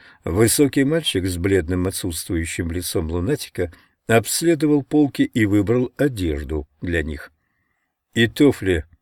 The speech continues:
выдаем рабочие туфли, в которых можно ходить весь день», сказал Зингер, повернувшись к двери и принципиально не глядя на мальчика. Холодное отвращение, еще одна вещь,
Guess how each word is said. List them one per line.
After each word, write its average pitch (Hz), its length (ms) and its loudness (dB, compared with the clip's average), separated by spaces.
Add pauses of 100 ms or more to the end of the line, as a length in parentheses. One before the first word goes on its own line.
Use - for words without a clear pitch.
выдаем 110 500 2
рабочие 104 500 0
туфли, 80 480 -4 (200)
в - 100 -20
которых 101 380 2
можно 95 300 0
ходить 95 360 -2
весь 95 220 -2
день», 101 240 -2 (280)
сказал 104 440 2
Зингер, 98 480 2 (340)
повернувшись 107 720 4
к 87 40 -10
двери 120 380 0 (300)
и 120 140 4
принципиально 117 760 0
не 104 200 0
глядя 92 380 2
на 107 120 -4
мальчика. - 520 -8 (480)
Холодное 113 480 4
отвращение, 90 1040 -6
еще 98 540 -4
одна 80 260 -4
вещь, 104 340 -6